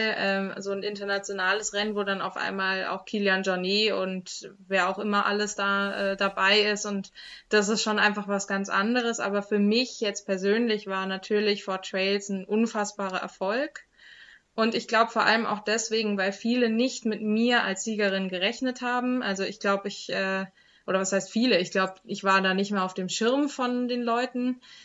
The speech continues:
ähm, weil ich vor allem auch im Jahr davor eigentlich gar kein Rennen gelaufen bin, wegen Corona auch, aber halt, ja, auch aus privaten Gründen. Und da habe ich schon mir selber bewiesen und auch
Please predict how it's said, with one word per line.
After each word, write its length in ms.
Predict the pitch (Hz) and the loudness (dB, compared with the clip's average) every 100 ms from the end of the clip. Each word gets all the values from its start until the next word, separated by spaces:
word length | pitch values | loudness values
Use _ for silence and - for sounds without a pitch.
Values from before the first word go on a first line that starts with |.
| - - | -18 -4
ähm, 1300 | 196 202 202 202 202 202 202 202 202 208 202 202 196 | 0 2 2 2 2 4 4 2 0 -2 -2 -2 2
weil 200 | 180 196 | 2 2
ich 100 | 196 | 0
vor 100 | 196 | 0
allem 200 | 196 196 | 2 0
auch 140 | 196 | 0
im 100 | 202 | 0
Jahr 200 | 196 180 | 2 2
davor 360 | 185 185 202 208 | 0 0 0 2
eigentlich 360 | - 180 180 - | 0 -4 -8 -2
gar 200 | 175 214 | 0 2
kein 200 | 254 240 | 0 0
Rennen 300 | 233 233 226 | 2 2 0
gelaufen 360 | 226 233 240 | 0 0 0
bin, 260 | 233 233 208 | 0 0 0
wegen 180 | 196 202 | -2 -2
Corona 520 | 196 175 202 220 196 | -2 0 2 2 2
auch, 100 | 208 | 0
aber 220 | 190 175 | -2 -6
halt, 180 | 175 170 - | -6 -6 2
ja, 300 | 180 208 226 | 4 4 0
auch 280 | 196 - - | -8 -8 -8
aus 200 | 190 190 | -6 -6
privaten 760 | - 190 180 220 240 233 233 | -6 0 2 2 2 0 0
Gründen. 540 | - 226 233 220 226 226 - - - _ | 0 0 0 -2 -6 -6 -12 -20 -20 _
Und 640 | - 208 202 208 208 - - | 0 4 4 4 0 -4 4
da 500 | 214 220 240 226 - _ _ - | 8 8 8 2 -4 _ _ -10
habe 300 | 233 233 233 | 2 4 4
ich 100 | 247 | 4
schon 260 | 247 240 233 | 4 4 4
mir 200 | 247 240 | 2 2
selber 400 | 208 214 247 240 | 0 0 0 0
bewiesen 560 | 233 208 226 240 233 214 | 0 -2 -2 -2 -2 -2
und 180 | 208 | -2
auch 320 | 208 208 - | -2 -4 -8